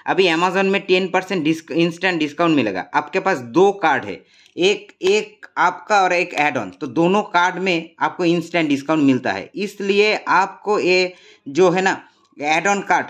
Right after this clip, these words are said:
बिल्कुल फ्री में होता है, वो लेना चाहिए। मुझे लगता है ऑफर अगर आपको लूटना है तो ऐड ऑन कार्ड रखिए। और अभी तो एक ऑफर भी मिल गया कि वन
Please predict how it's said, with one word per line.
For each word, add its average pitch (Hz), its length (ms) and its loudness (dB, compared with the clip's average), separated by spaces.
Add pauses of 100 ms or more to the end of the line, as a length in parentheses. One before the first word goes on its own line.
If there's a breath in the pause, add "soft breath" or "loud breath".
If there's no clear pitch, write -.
(120)
बिल्कुल 180 300 2
फ्री 196 260 -2
में 214 100 2
होता 196 240 0
है, 208 140 2
वो 180 200 4
लेना 160 340 4
चाहिए। 156 500 0
मुझे 180 300 2
लगता 180 340 -2
है 95 220 -10 (380)
ऑफर 165 360 0
अगर 202 220 0
आपको 202 220 -2
लूटना 185 340 0
है 196 80 -2
तो 202 100 -4
ऐड 151 240 0
ऑन 175 120 -2
कार्ड 165 280 -2
रखिए। 135 420 -4 (280 soft breath)
और 185 180 2
अभी 170 260 0
तो 220 220 2
एक 208 180 0
ऑफर 175 280 2
भी 190 100 -2
मिल 190 200 2
गया 190 160 0
कि 185 120 -6
वन 160 260 2